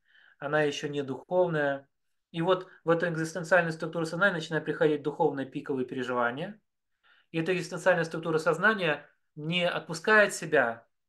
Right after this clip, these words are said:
то есть субъект не отпускает эту экзистенциальную структуру сознания, он начинает как бы эти,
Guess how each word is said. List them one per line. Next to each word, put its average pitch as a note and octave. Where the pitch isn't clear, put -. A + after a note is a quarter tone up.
то D#3
есть D3+
субъект E3
не D3
отпускает F3
эту D#3+
экзистенциальную C#3
структуру C3+
сознания, B2+
он E3
начинает F#3
как D#3
бы D#3
эти, D#3+